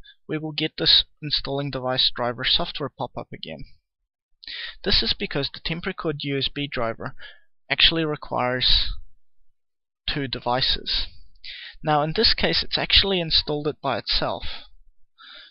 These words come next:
so that's good, but in case it doesn't, you will see a yellow exclamation mark here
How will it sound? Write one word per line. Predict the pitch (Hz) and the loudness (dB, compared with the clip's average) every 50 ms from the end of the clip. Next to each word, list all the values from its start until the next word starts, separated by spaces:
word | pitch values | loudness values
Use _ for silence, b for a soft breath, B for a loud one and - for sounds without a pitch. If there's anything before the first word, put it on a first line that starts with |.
| B | B
so | B - - - 131 127 127 123 - - - - _ - - - - _ _ _ _ _ _ _ _ _ _ _ _ - - _ _ _ _ _ _ - - - | B 2 4 4 4 2 2 0 -2 -6 -14 -20 _ -20 -20 -20 -20 _ _ _ _ _ _ _ _ _ _ _ _ -20 -20 _ _ _ _ _ _ -20 -16 -4
that's | - 104 113 - - - - | -2 0 0 2 2 2 4
good, | - 160 135 110 - - - B B B B B B | 4 4 2 2 0 -2 -6 B B B B B B
but | - 156 - | 0 0 2
in | 170 170 | 2 2
case | - - 214 214 - - | 2 2 2 4 4 2
it | 196 170 - | 2 2 4
doesn't, | 156 156 147 139 - - - - - - - - - - - B B B B B | 4 4 4 2 -2 -6 -6 -4 -4 -4 -4 -4 -6 -10 -12 B B B B B
you | B 156 160 151 | B -6 -4 -4
will | 156 151 | -2 0
see | - - 165 165 160 | 2 2 4 4 2
a | 147 147 | 2 2
yellow | 143 147 147 156 156 156 160 156 | 0 -2 0 0 2 2 4 2
exclamation | 151 147 - - - - 151 143 143 143 143 - - 147 139 | 2 0 0 -2 -2 -2 -4 -4 0 2 2 2 2 0 -2
mark | 131 127 131 - | -4 -4 -2 -2
here | - - - 143 120 117 120 | -2 0 0 0 0 0 -2